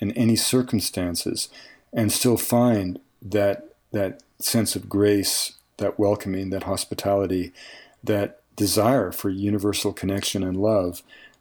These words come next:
um, it's that kind of thing that allows us to remain optimistic. I'll tell you finally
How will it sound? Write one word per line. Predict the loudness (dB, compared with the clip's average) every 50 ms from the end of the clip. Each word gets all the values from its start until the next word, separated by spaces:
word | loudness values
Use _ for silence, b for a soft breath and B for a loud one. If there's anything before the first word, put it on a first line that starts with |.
| _
um, | -4 -4 -2 -2 0 -2 -2 -2 -2 -4 -6 -10 -14 _ _ _ _ _ _ _ _
it's | -6 -4 -2 -2 0
that | 2 2 2 2 0 -2
kind | -2 -2 0 0
of | -2 -2
thing | -4 -4 -2 0 0 0 0 -2 -4 -6 -6 -4
that | -2 -2 -2 -4 -8 -8 -8
allows | -6 -4 -2 -2 0 0 0 0 0 -2 -2 -4 -6 -6 _
us | -4 -2 -2 -2 -4 -4
to | -4 -4 -2 -2 -2 -2 -2 -4 -8 -14 _ _ _ _
remain | -4 -2 0 0 0 0 0 0 0
optimistic. | 0 -2 -2 -4 -4 -2 0 0 0 0 0 0 -2 -2 -2
I'll | -2 -4 0
tell | 2 2 4 6
you | 4 4 2
finally | 0 0 0 2 2 2 2 2 2 0 -2 -4